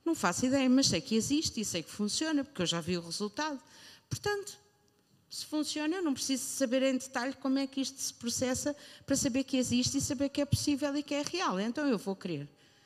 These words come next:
Eu vou crer nisso. Mas onde é que está escrito? Ainda não são os, os versículos que estão aí, mas há dois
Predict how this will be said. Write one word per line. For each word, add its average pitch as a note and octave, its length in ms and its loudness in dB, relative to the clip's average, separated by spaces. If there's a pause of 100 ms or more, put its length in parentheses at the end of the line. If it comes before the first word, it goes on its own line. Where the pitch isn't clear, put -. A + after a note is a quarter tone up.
(300)
Eu G3 120 2
vou G3+ 160 2
crer F3 340 0
nisso. D3 480 -4
Mas D#4 160 0
onde F#4+ 160 2
é F4+ 60 -2
que - 60 -16
está C4+ 140 6
escrito? F#3+ 640 0 (880)
Ainda G#3+ 260 4
não A3 160 2
são G#3+ 360 2
os, F3 160 2
os F3+ 300 -2
versículos F#3 500 -4
que - 100 -8
estão G3+ 180 0
aí, F3+ 300 2
mas F#3 200 0
há F3+ 120 0
dois G#3+ 400 4